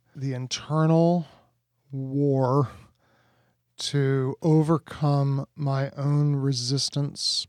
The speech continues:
procrastination, perfectionism, fear of what people will say. I mean, all these things just get wrapped up in a very tangled ball. And, and to actually sit down and do what I know I'm supposed to do.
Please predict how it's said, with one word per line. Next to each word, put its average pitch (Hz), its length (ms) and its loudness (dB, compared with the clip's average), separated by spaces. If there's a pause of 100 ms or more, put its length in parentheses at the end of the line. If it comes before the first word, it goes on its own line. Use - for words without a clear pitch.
procrastination, 135 1160 -4
perfectionism, 127 1300 -6 (840)
fear 147 540 2
of 139 100 0
what 147 200 0
people 143 240 -2
will 139 140 -2
say. 131 300 -2
I 131 40 -4
mean, 127 120 -8
all 131 140 -4
these 123 160 -8
things 123 160 -8
just 120 260 -10
get 123 140 -8
wrapped 127 320 -6
up 123 80 -4
in 127 80 -6
a 120 60 -6
very 120 200 -8
tangled 123 440 -8
ball. 117 480 -4 (200)
And, 127 520 -8 (800)
and 143 180 0
to 143 100 -4 (120)
actually 143 520 -2
sit 135 320 -2
down 123 540 -6
and 127 240 -8
do 139 220 0
what 131 160 -2
I 123 120 -4
know 120 280 -8
I'm 117 120 -8
supposed - 320 -12
to - 60 -14
do. - 280 -14